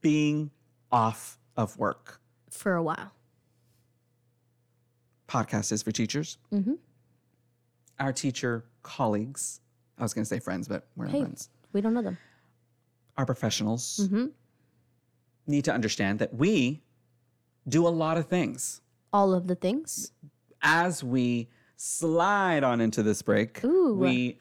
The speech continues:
Speaker 2: fun.
Speaker 1: contemplate, reflect that we do a lot of, have been doing a lot of things
Speaker 2: You
Speaker 1: in
Speaker 2: sh-,
Speaker 1: this
Speaker 2: yes.
Speaker 1: virtual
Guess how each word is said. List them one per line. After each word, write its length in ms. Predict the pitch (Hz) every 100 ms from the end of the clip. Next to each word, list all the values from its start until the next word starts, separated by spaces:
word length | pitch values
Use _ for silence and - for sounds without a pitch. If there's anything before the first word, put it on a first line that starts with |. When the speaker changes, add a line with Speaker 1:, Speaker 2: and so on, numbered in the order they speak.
| -
Speaker 2:
fun. 340 | 294 370 349
Speaker 1:
contemplate, 580 | 175 170 156 120 117 -
reflect 720 | 120 - 156 113 - - - -
that 180 | 139 120
we 160 | 127 123
do 220 | 120 113
a 40 |
lot 200 | 107 98
of, 80 | 95
have 360 | - 156 139 131
been 200 | 113 110
doing 320 | 117 107 104
a 80 | 120
lot 280 | 107 104 101
of 80 | -
things 280 | 92 82
Speaker 2:
You 80 | 214
Speaker 1:
in 80 | 247
Speaker 2:
sh-, 20 | 226
Speaker 1:
this 180 | 220 -
Speaker 2:
yes. 80 | 113
Speaker 1:
virtual 960 | 190 185 - 117 101 92 87 87 120